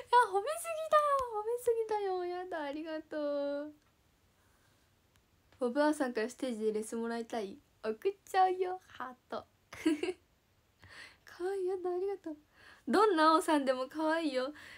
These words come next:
いや、なんか幸せ、そんな風に言ってもらえたら。なんか私、そんな風に言ってもらえたら幸せに生きていけるわ。目力強めたら萌歌ちゃん。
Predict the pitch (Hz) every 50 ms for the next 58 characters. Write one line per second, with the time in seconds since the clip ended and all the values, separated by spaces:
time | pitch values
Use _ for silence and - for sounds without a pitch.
0 | - _ 262 277 277 - - _ 254 233 233 226 233 226 - - 254 240 247 269
1 | 269 277 - 285 277 226 - - - 226 214 208 208 214 220 220 220 214 214 208
2 | 202 202 - 190 190 190 190 190 185 185 - - 190 185 175 160 - - - -
3 | _ _ _ _ _ _ _ _ _ _ _ _ _ _ _ _ - 214 208 208
4 | 208 - 202 202 208 - 220 214 - - - 226 220 220 226 233 240 247 240 233
5 | 214 202 - 208 202 202 202 196 - - 202 202 - - - 220 220 233 - -
6 | 247 240 233 240 247 - - _ - 214 208 - - 220 208 214 208 202 196 196
7 | - - _ _ _ _ _ _ _ _ _ _ _ _ _ _ _ _ _ _
8 | _ _ _ _ - 220 233 294 302 302 302 240 233 226 226 - - 233 233 233
9 | 226 - 208 202 202 202 214 226 240 240 - 214 - - _